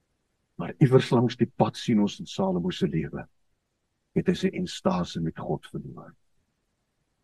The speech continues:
In so 'n mate dat vrouens hom verlei het om ander gode te begin dien. In so 'n mate wat hy meer op perde en strydwaans begin troon of hy begin, eh, dis een van die sondes van Salomo. Die woord sê,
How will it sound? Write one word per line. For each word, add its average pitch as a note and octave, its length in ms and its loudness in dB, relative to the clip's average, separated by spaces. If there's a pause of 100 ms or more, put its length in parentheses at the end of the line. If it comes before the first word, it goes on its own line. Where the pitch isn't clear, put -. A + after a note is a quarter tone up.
(600)
In - 60 -8
so C3+ 260 4
'n A#2 80 10
mate A#2 320 6
dat G2 160 2
vrouens A2+ 460 2
hom G2+ 120 0
verlei G2 500 2
het E3 260 -8
om - 160 0
ander - 180 2
gode - 400 2
te - 80 0
begin D#2+ 420 -2
dien. D#2 320 -2 (1160)
In G#2+ 80 0
so B2+ 260 6
'n A#2+ 80 12
mate A#2 360 10
wat F#2+ 180 4
hy G2+ 60 8
meer A2+ 260 10
op G2+ 180 0
perde C3 400 8
en F#2+ 80 4
strydwaans A2+ 680 6
begin C3 420 6 (520)
troon A#2+ 320 12
of F#3+ 80 4
hy G2+ 100 8
begin, F#3+ 380 8
eh, F3 100 10 (180)
dis G3+ 220 6
een B2+ 140 8
van A#2 140 8
die A2+ 100 8
sondes C3 440 8
van G#2 120 4
Salomo. G#2+ 460 8
Die F#2 100 8
woord A2 240 8
sê, - 120 8